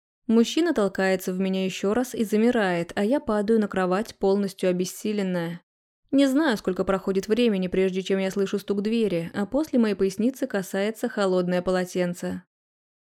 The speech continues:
Давид убирает следы чужого присутствия и ложится рядом, притягивает меня к себе и целует в висок. Нежность после дикости, любовь после животного секса. «Понравилось?» спрашивает.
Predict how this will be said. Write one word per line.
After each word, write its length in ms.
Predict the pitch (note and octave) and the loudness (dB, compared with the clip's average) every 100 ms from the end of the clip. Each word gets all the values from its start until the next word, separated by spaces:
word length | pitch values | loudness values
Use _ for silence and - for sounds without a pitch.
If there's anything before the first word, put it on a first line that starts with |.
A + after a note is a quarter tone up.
| _ _ _ - | _ _ _ -2
Давид 340 | A3 A3 A3 | 2 4 4
убирает 380 | G3+ G3+ G3+ G3 | 2 4 4 2
следы 240 | G3+ G3 | 0 0
чужого 340 | F#3+ F#3+ G3 F#3+ | 0 2 2 2
присутствия 600 | F#3+ F#3+ A#3 B3 D4 C#4+ | 0 -2 -2 -4 -2 0
и 40 | |
ложится 440 | A#3 F#3+ F#3 - F#3 | 2 0 -2 -4 -2
рядом, 440 | F3+ F3+ F3+ F#3 | 0 0 -2 -4
притягивает 680 | - F#3+ G3+ F#3+ F#3 F#3 F#3 | -2 -2 0 0 0 0 0
меня 160 | F#3+ F#3 | -2 -4
к 80 | |
себе 360 | - F#3+ F#3 A#3+ | -6 -6 -2 -2
и 140 | C4+ | -2
целует 460 | A#3 F#3+ F#3+ F3+ F3+ | -4 -2 2 2 0
в 40 | |
висок. 640 | F3+ F3+ - F3 E3 - _ _ _ _ _ | -2 -4 -2 -4 -4 -8 _ _ _ _ _
Нежность 560 | - C4+ A3+ F#3+ F#3+ - | 4 6 6 2 -4 -4
после 280 | F#3+ F#3 G3+ | -4 -2 -2
дикости, 540 | F#3+ B3 F#3 - - | -2 -4 -6 -6 -4
любовь 400 | F3+ F#3 G3+ B3 | 0 2 2 0
после 300 | - G3+ - | -2 -6 -4
животного 520 | F#3 F#3 F3+ F3+ F3+ F3+ | -2 0 0 0 -2 -2
секса. 560 | - G3+ - D3+ C3+ - _ _ _ _ _ _ | -4 -8 -8 -12 -12 -16 _ _ _ _ _ _
«Понравилось?» 800 | G3+ F#3 F3+ F#3 G#3+ G3+ - - _ _ _ - | -2 2 2 2 2 -2 -6 -14 _ _ _ -20
спрашивает. 760 | - F#3+ F3 - E3+ E3 - | -6 -2 -2 -4 -6 -8 -10